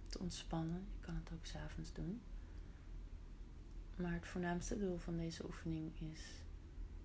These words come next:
het verschuiven van je aandacht en je volledige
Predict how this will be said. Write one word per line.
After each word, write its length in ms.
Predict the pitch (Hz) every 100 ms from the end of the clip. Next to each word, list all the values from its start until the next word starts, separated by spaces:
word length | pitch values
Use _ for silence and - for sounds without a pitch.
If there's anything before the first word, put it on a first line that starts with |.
| - - - - - -
het 120 | -
verschuiven 540 | - 180 - 160 160 165
van 160 | 170
je 140 | 156 156
aandacht 520 | 156 156 156 165 -
en 100 | 165
je 80 | 165
volledige 520 | - 165 160 165 -